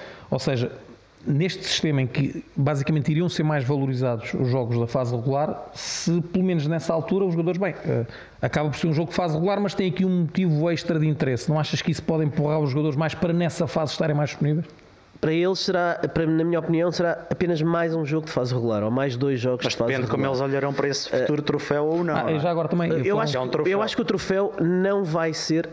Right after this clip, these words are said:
Speaker 2: nada, em nada
Speaker 3: Não vai ser apelativo
Speaker 2: o,
Speaker 3: para as equipas.
Speaker 2: o, o, o argumento que vai convencer os jogadores a jogar este jogo. Agora, pode é haver aqui, hum, não quero entrar no campo das penalizações, mas pode haver aqui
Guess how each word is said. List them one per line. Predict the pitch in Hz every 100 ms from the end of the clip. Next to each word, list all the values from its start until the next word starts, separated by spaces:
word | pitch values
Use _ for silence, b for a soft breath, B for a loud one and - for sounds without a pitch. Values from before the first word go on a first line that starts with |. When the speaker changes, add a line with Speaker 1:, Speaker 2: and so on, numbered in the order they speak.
| -
Speaker 2:
nada, | 147 151 147 151 -
em | 185 180
nada | 165 160
Speaker 3:
Não | 165 117
vai | 117
ser | 131
apelativo | 123 123 127 143
Speaker 2:
o, | 147
Speaker 3:
para | 143
as |
equipas. | 131 127 -
Speaker 2:
o, |
o, | 135 131 127 - 139 131 127 123 147
o | 175
argumento | 160 156 170 185 -
que | 147
vai | 156 151 143
convencer | 160 156 143 156
os | 147
jogadores | 139 139 127
a | 135
jogar | 123 131
este | 123 - 104
jogo. | 95 - B B B B B B
Agora, | 160 160 104 - - - -
pode | 139 143 151 175 -
é | 151 151
haver | 143 139 156
aqui, | 156 160 139 104 - -
hum, | 110 110 107 101 - -
não | 110 123
quero | 131 135
entrar | 135 135
no | 123
campo | 117 139 120
das | 127 120
penalizações, | - 143 127 139 135 143 180 185 202 -
mas | 190 185 -
pode | - 175
haver | 180 175 180
aqui | 185 196 147